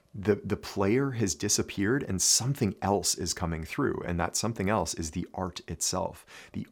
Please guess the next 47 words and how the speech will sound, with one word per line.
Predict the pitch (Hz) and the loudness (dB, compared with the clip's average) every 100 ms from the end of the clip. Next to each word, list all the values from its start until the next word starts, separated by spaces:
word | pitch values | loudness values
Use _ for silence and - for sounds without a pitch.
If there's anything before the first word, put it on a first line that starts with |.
| - | -2
art | 104 120 - | 0 0 -2
is | 90 | -4
coming | - 80 78 | -2 -2 -4
through. | 78 107 85 | -2 2 2
When | 80 | 0
you | 85 | 0
watch | 82 90 - | 2 0 0
Kyrie | - 87 85 90 | 0 0 2 0
Irving, | 92 92 80 | 0 0 -4
who | 76 85 | -4 -4
has | 80 - - - | -4 -6 -10 -4
called | 95 95 | 2 4
himself | 101 - 95 - | 4 4 4 2
an | |
artist | 87 90 85 - | 2 2 2 0
<laughs> | |
many | 104 107 | 4 6
times | 110 - 117 110 92 - - - - | 6 6 4 4 0 -6 -10 -8 0
and | 95 | 2
has | 92 | 4
been | 95 92 | 2 2
teased | 113 117 117 | 4 4 2
for | - 87 | 0 2
it, | 90 - | 2 2
but, | 87 87 92 | -2 -2 -2
like, | 90 - 90 | -2 -2 -2
when | 95 104 | 2 4
you | 95 | 6
watch | 98 - | 4 4
him | 95 | -4
play, | 80 110 | 0 2
you | 98 87 | 2 2
can | 117 | 2
see | 107 - 123 160 | 2 2 2 2
that, | 101 - - | 0 -2 -6
actually. | 82 - - 82 82 | -6 -4 -2 -2 -4
You | |
can | 85 90 | -2 0
see | - - 143 | 2 2 2
the | 104 82 | 0 0
artistry | 90 123 - 87 | 0 0 0 0
because | 80 85 92 90 - - - | 0 0 2 2 0 -4 -4
his | - 98 | 2 2
game | - 104 135 | 4 2 2
is | 120 | 0
happening | - 101 - 95 85 | -2 -4 -2 0 0
so | 85 - 110 131 | 2 4 6 4